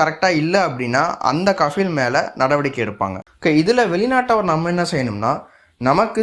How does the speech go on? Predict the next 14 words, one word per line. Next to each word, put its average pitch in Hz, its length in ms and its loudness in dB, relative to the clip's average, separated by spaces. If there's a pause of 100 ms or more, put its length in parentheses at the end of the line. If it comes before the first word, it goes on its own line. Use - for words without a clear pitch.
சம்பளம் 196 480 2
நேரத்துக்கு 180 400 -2
நேரம் 170 280 0
வருதா 180 300 2 (120)
இல்லையான்றத 139 440 -2 (120)
பேங்க் 160 240 2
ஸ்டேட்மெண்ட்டை 117 480 -4
பார்க்கணும். 98 340 -2 (300)
சம்பளம் 208 500 2
தாமதமாச்சுன்னா 160 720 0 (540)
முடாட் 185 460 2
ஆப்லயோ 147 380 0 (120)
இல்ல 135 120 2 (120)
குவா 170 200 2